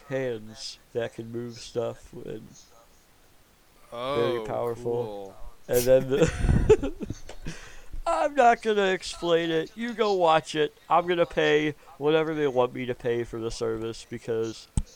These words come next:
Speaker 1: I love it. <laughs>
Speaker 2: Well, are, they're not done making huge theatrical movies, are they?
Speaker 1: No. Um, this isn't a spoiler. This has been known for about two months.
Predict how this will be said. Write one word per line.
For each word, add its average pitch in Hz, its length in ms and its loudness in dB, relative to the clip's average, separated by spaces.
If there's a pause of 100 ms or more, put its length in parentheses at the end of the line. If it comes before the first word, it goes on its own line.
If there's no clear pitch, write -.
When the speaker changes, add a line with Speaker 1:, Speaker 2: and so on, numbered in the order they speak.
(760)
Speaker 1:
I 113 300 2
love 107 280 -4
it. 98 160 -10 (360)
<laughs> - 600 -2
Speaker 2:
Well, 151 140 2
are, 156 180 -2
they're 165 360 -8
not 185 220 -2
done 156 280 -6
making 143 340 -8
huge 139 440 -10
theatrical 127 720 -4
movies, 113 480 -10
are 104 160 -10
they? 120 200 -10 (840)
Speaker 1:
No. 123 440 0 (500)
Um, 127 440 4 (680)
this 151 200 2
isn't 160 240 0
a 160 80 2
spoiler. 113 640 -2
This 123 240 -4
has 131 160 -4
been 127 200 -4
known 120 300 -2
for 113 420 -6 (320)
about 120 380 0
two 143 200 -4
months. 123 520 -2